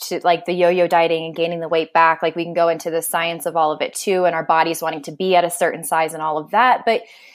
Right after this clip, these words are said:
but yeah, like, that's why I think diets got so popular, because we've started, started idolizing and started making a certain body type this, like,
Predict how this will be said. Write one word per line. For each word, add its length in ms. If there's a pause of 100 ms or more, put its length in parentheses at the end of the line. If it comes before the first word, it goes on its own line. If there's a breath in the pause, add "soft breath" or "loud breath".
(180 loud breath)
but 140
yeah, 240
like, 260 (380 soft breath)
that's 220
why 140
I 40
think 240
diets 380
got 260
so 200
popular, 580
because 340
we've 120
started, 380
started 380
idolizing 720
and 120
started 460 (140)
making 480
a 80
certain 460
body 300
type 380 (500)
this, 540
like, 340